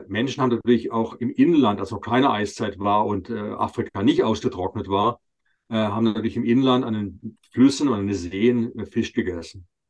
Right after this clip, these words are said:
Und plötzlich sind sie gezwungen, Meeresfisch zu essen. Und plötzlich explodiert die Gehirnentwicklung. Es gibt verschiedene Gründe dafür, aber ein Grund könnte sein, dass eben jetzt noch ein, ein zusätzliches Wirkstoff dazu kam, nämlich das Lithium. Das ist nämlich hundertmal höher konzentri-, konzentriert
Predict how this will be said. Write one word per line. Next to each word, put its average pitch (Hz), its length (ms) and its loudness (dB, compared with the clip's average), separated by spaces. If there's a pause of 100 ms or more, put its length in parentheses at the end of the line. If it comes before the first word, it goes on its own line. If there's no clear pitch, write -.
(320)
Und 110 100 -6
plötzlich 131 400 4
sind 147 140 -4
sie 147 80 -8
gezwungen, 131 380 2
Meeresfisch 117 600 0
zu - 120 -10
essen. 90 380 -12
Und - 140 -10
plötzlich 127 440 0
explodiert 120 540 0
die 117 60 -2
Gehirnentwicklung. 92 800 -6 (920)
Es 113 120 -8
gibt - 120 -4
verschiedene 135 320 2
Gründe 160 260 6
dafür, 104 420 -2
aber 110 160 -6
ein 175 180 -2
Grund 143 220 -2
könnte 127 240 -2
sein, 117 500 -4 (460)
dass 113 180 -2
eben 120 380 2
jetzt - 360 0
noch 120 140 -4
ein, 127 100 -4
ein 107 240 -4
zusätzliches 113 960 -2
Wirkstoff 117 460 2
dazu 98 320 -6
kam, 107 240 -4
nämlich 101 260 -6
das - 140 -20
Lithium. 92 400 -8 (180)
Das 95 120 -10
ist - 40 -12
nämlich 95 240 -6
hundertmal 127 340 0
höher 110 220 2
konzentri-, 110 600 -10
konzentriert 104 640 -6